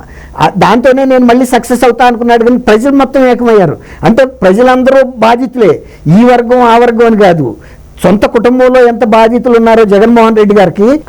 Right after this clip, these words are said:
స-, రాష్ట్రంలో కూడా అంతమంది బాధితులు ఉన్నారు. కాబట్టి అందరూ ఐ-, ఐక్యత చెంది ఐకమత్యంతోనే ఒక తీర్పిచ్చారు. కాబట్టి ఇవాళ వెళ్ళి నా ఎమ్మెల్యేలు మంచి వాళ్ళు, నేను మంచి వాళ్ళు అంటే నమ్మేటంత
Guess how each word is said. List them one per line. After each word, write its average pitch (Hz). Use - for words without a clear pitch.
స-, -
రాష్ట్రంలో 240
కూడా 262
అంతమంది 262
బాధితులు 240
ఉన్నారు. 190
కాబట్టి 247
అందరూ 233
ఐ-, 190
ఐక్యత 247
చెంది 226
ఐకమత్యంతోనే 240
ఒక 190
తీర్పిచ్చారు. 202
కాబట్టి 240
ఇవాళ 233
వెళ్ళి 233
నా 196
ఎమ్మెల్యేలు 226
మంచి 220
వాళ్ళు, 214
నేను 214
మంచి 214
వాళ్ళు 214
అంటే 202
నమ్మేటంత 202